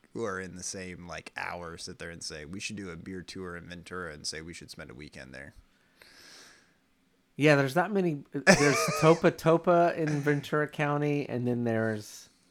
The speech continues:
Speaker 2: Figueroa Mountain, which I think is inland from there, but I might be getting that wrong.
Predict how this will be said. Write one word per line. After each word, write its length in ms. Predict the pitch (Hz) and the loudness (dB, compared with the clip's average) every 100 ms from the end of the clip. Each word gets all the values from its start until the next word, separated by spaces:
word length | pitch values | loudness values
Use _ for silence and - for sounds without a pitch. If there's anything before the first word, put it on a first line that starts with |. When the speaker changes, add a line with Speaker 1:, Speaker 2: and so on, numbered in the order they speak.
| _ _ _ _ _ _ _ _ _ _ _ | _ _ _ _ _ _ _ _ _ _ _
Speaker 2:
Figueroa 840 | _ - - 147 135 143 135 127 | _ -20 -2 0 2 4 4 4
Mountain, 680 | 117 117 113 120 135 147 143 | 2 0 0 0 -4 -6 -4
which 200 | 127 120 | -4 -4
I 100 | 117 | -4
think 300 | 110 123 120 | -4 -6 -4
is 220 | 120 101 - | -4 -4 -6
inland 480 | 107 107 123 135 127 | -4 -2 0 -2 -2
from 160 | 147 139 | -4 -4
there, 260 | 143 143 131 | -2 -2 0
but 120 | 113 | 0
I 80 | 107 | 0
might 220 | 113 113 | -2 -4
be 80 | 110 | -4
getting 260 | 110 110 | -2 -2
that 160 | 107 107 | -4 -4
wrong. 400 | 113 120 120 | -2 -2 -4